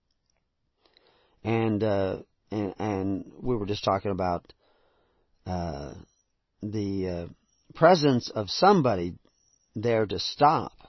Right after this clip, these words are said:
somebody. There was a shooting up in a mall in, uh, Oregon, which was a gun-free zone. And, uh, there was a former security guard, happened to be shopping at the mall, who used to be a security guard at that mall,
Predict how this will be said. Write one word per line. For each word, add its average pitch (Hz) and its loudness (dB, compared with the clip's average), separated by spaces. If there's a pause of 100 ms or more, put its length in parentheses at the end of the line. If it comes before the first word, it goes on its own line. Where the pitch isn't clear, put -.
(140)
somebody. 95 -2
There 104 0
was 95 -4
a 90 -4
shooting 110 -2
up 95 -6
in 85 -4
a 80 -10 (360)
mall 101 0
in, 90 -6
uh, 87 -10 (440)
Oregon, 92 -2
which 90 -6
was 120 -2
a 131 2
gun-free 139 4
zone. 98 -8 (880)
And, 113 0
uh, 104 2
there 120 2
was 127 0
a 117 2
former 143 4
security 135 0
guard, 95 -2 (540)
happened 123 2
to 127 2
be 117 -2
shopping 117 0
at 92 -6
the 95 -6
mall, 95 -4 (200)
who 107 -4
used 113 -4
to 113 -10
be 107 -2
a 90 -4
security 107 -6
guard 90 -4
at 131 -4
that 95 -4
mall, 71 -10